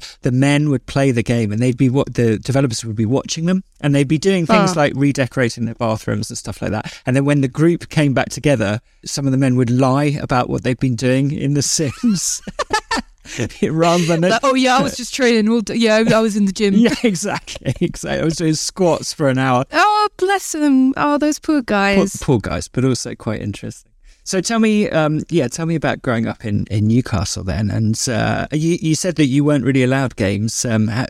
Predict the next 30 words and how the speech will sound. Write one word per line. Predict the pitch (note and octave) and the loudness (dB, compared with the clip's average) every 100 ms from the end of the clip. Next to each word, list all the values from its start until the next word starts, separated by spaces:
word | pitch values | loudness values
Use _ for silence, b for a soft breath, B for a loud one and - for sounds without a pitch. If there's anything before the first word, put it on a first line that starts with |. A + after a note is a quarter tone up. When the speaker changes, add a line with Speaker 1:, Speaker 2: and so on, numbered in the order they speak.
| - | -8
Speaker 1:
how | C#3 B2+ D3 | -4 0 2
come? | C#3+ C3 A2 - | 2 2 0 0
How | C#3+ | -2
come? | - F#2+ - | 0 -4 -2
Speaker 2:
I | G4 A#4+ | -2 2
mean, | F#4 C4+ | 0 0
it, | D4+ - | -2 -4
it, | C#4 - | -10 -4
it | D4+ E4 | -2 0
wasn't | E4 B3 | 0 2
that | G#3 G3+ | 2 2
I | |
wasn't | F#3 F3+ F3+ | 2 0 0
allowed | F3 F3 | 0 0
them. | E3+ | 0
I | E3+ | -2
think | A3 G#3+ | 2 0
my | F3+ | 0
parents | F#3 D#3+ - | -2 -4 -4
were | E3 | -6
just | D#3 - | -6 -6
extremely | D#3+ - E3+ D#3+ D#3 | -12 -10 -4 -2 -2
suspicious, | - D#3 D#3 D3+ D#3 D3 - | -6 -6 -6 -4 -6 -8 -6
and, | F3 F3 | -4 -2
and | F#3+ G3+ | 0 0
probably | A#3 F#3 F3 | 0 0 0
with | F3 | -2
good | - E3 | -2 -2
reason, | D#3+ E3 D#3+ D3+ D#3 | 0 -2 -2 -2 -2
right? | D3+ D#3 | -2 -4